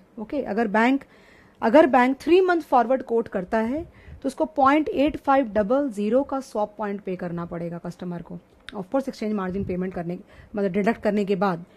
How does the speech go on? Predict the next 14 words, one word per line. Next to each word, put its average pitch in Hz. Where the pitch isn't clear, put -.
लेकिन 262
अगर 294
two 381
month 440
forward 240
कोट 202
करता 185
है 254
तो 269
फिफ्टी 277
फ़ाइव 247
हंड्रेड, 190
पॉइंट 262
फ़ाइव 233